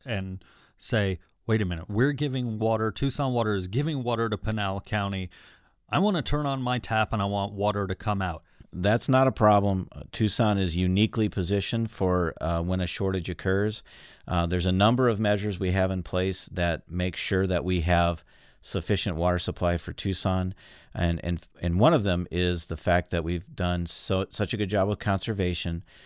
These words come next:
Speaker 2: We actually only use, on an annual basis, about two-thirds of our Colorado River water that we have rights to. The additional one-third, we've still been purchasing and storing locally for the future. So we've been putting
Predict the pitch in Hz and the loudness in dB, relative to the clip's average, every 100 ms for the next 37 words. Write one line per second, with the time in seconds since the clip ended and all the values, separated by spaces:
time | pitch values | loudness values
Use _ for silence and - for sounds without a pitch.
0 | - _ 107 110 92 131 - 120 95 98 | -20 _ 0 2 2 2 0 -2 0 0
1 | 101 95 92 101 95 90 87 - - _ | 0 2 2 4 4 2 -2 -6 -14 _
2 | _ - 90 90 92 120 127 95 92 92 | _ -4 0 0 2 2 4 2 2 0
3 | - 87 85 87 - - 110 - 101 95 | -2 -4 0 0 -2 -4 -4 -2 -4 -2
4 | 87 85 82 85 85 85 82 85 85 85 | -4 -4 -4 -2 -2 -2 -2 -4 -4 -4
5 | 85 82 82 80 80 78 80 69 - - | -2 -4 -4 -6 -6 -6 -6 -8 -10 -12
6 | - - _ - - _ _ 95 95 127 | -14 -16 _ -20 -20 _ _ 0 4 4
7 | 143 151 117 95 87 - 85 82 78 - | 4 2 2 2 0 -2 -2 -2 -4 -12
8 | _ _ - 98 87 - 104 104 104 90 | _ _ 0 0 0 0 2 2 0 -2
9 | 101 95 107 - 110 113 - 87 85 - | -4 -2 -4 -4 -4 -4 -6 -6 -6 -6
10 | 85 90 87 87 87 98 95 98 - 82 | -4 -2 -2 0 -2 -2 -4 -4 -4 -6
11 | - 87 85 107 135 - - 92 90 85 | -4 -6 -4 -6 -8 -12 -6 -2 -2 -2
12 | 87 - 101 98 92 | -4 -4 -4 -2 -4